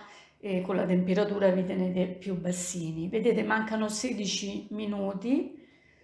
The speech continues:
alla fine e io adesso, quando lu-, gli ultimi dieci minuti metterò a spiffero e vi fa-, naturalmente sapete tutti cos'è lo spiffero, però ve lo faccio vedere per chi inizia, eh, da poco a panificare.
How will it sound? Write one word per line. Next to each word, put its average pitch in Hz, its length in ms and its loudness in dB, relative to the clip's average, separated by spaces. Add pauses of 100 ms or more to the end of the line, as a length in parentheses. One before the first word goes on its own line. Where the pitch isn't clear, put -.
(180)
alla 190 220 0
fine 208 800 2 (880)
e 220 140 -2
io 247 100 4
adesso, 220 760 4
quando 214 800 4
lu-, 262 140 6
gli 277 300 4
ultimi 285 360 6
dieci 240 300 2
minuti 247 720 4
metterò 233 680 6
a 214 100 -2
spiffero 185 1200 -2 (500)
e 240 100 -6
vi 220 140 -2
fa-, 208 240 -4
naturalmente 208 760 -4
sapete 196 360 0
tutti 196 260 -6
cos'è 190 260 -2
lo 226 120 0
spiffero, 226 600 0
però 190 180 4
ve 180 80 -4
lo 180 80 -4
faccio 190 320 -8
vedere 180 880 2
per 202 160 -12
chi 190 140 -12
inizia, 185 720 0
eh, 185 240 -6
da 185 140 0
poco 180 320 2
a 196 60 0
panificare. 202 1120 0